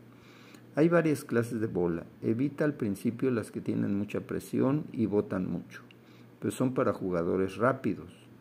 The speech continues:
Empieza usando pelotas de baja presión o de las que venden para niños. Escoge la raqueta para tu talla.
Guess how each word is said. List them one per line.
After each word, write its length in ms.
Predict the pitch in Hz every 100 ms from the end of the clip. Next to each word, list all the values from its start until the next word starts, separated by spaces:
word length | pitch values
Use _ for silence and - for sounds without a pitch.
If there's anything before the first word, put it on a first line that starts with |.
| - - - - - -
Empieza 420 | 120 175 190 214
usando 380 | - 139 143 143
pelotas 480 | 101 110 113 123
de 80 | 110
baja 240 | 95 104 120
presión 640 | - 87 - 117 143 156 175 - 110
o 80 |
de 100 | 101
las 200 | 95 92
que 120 | - 92
venden 320 | 107 117 113
para 260 | 110 87
niños. 340 | 85 87 80 - - - - - - - - - -
Escoge 440 | 98 98 - 117 127
la 140 | 104
raqueta 580 | 95 90 - 104 - 110
para 180 | 104 92
tu 180 | - -
talla. 460 | - 110 110 85